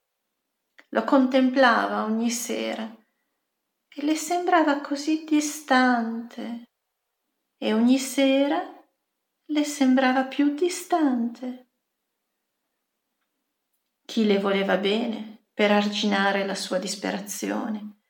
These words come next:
provava a dirle: "Sei bellissima."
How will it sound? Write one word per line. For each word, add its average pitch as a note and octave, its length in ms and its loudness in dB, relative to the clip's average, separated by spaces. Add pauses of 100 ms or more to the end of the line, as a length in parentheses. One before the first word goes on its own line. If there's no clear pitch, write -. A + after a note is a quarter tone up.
(340)
provava A#3 440 4
a A3 40 2
dirle: G#3+ 640 -4 (320)
"Sei - 320 -2
bellissima." B3 1160 -2